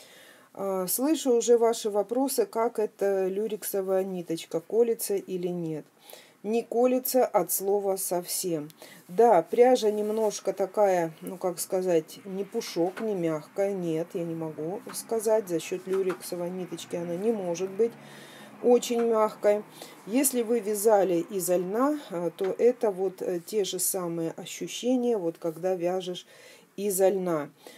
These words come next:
А, но вот это, э, люрекс, вот, кстати, на вот этом, м, цвете, ну, более-менее передаётся блеск. А, люрекс вообще не ощущается и вообще не колется.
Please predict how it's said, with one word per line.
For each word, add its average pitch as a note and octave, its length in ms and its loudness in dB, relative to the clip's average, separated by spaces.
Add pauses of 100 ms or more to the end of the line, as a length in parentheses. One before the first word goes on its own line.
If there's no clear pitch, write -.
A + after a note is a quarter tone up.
(180)
А, E3+ 180 0
но A#3+ 300 6
вот B3 220 4
это, G#3+ 400 6
э, F#3+ 120 4
люрекс, G#3 720 0
вот, F#3 200 -10
кстати, F#3 420 -2
на F3+ 260 -4
вот F3 220 -6
этом, F3 380 -2 (240)
м, F3 260 -10
цвете, F3+ 520 -4 (180)
ну, F#3+ 400 -10
более-менее F#3 800 -4
передаётся G#3+ 800 0
блеск. G3+ 520 0 (680)
А, F#3 440 2 (360)
люрекс A#3+ 640 2
вообще G#3 640 4
не G3 180 -4
ощущается G3 800 -2
и F#3 280 -6
вообще E3+ 400 -4
не F3 140 -8
колется. E3 600 -6